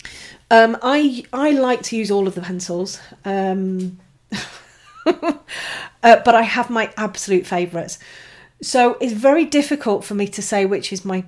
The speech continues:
which are my favourites, uh, because I, I tend to have, um, certain, certain particular pencils that I absolutely love and I really wouldn't want to be without.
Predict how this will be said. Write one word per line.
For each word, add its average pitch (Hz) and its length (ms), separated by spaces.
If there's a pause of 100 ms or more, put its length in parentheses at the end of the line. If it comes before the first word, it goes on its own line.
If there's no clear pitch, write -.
which 190 260
are 196 60
my 185 100
favourites, 202 920 (460)
uh, 202 80
because 202 720
I, - 180 (100)
I 208 120
tend 247 380
to 202 100
have, 185 520 (120)
um, 185 200
certain, 196 460 (100)
certain 185 540
particular - 580
pencils 180 460
that - 140
I 185 100
absolutely 180 400
love 180 160
and 180 80
I 190 60
really 202 300
wouldn't 180 260
want 170 160
to - 120
be 180 140
without. 175 540